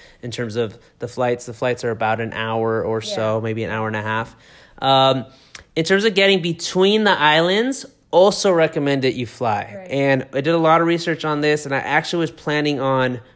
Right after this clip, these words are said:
Speaker 1: when we went from Menorca to Mallorca, to take a boat. Um, but it's not totally feasible.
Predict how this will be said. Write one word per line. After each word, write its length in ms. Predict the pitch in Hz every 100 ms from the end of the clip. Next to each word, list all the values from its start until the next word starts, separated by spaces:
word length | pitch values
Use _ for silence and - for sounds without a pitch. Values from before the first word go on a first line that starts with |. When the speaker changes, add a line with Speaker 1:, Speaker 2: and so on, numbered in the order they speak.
| _
Speaker 1:
when 140 | 131
we 60 | 127
went 140 | 131
from 140 | 147 135
Menorca 440 | 131 135 131 127
to 120 | -
Mallorca, 520 | 139 135 135 135 165 170
to 140 | - 127
take 280 | - 131
a 60 | 127
boat. 520 | 110 127 151 196 - - - - - - -
Um, 460 | 139 147 147 147 139 -
but 140 | - 151
it's 140 | 147
not 200 | 170 170
totally 300 | - 170 160
feasible. 680 | 143 160 160 180 190 214 240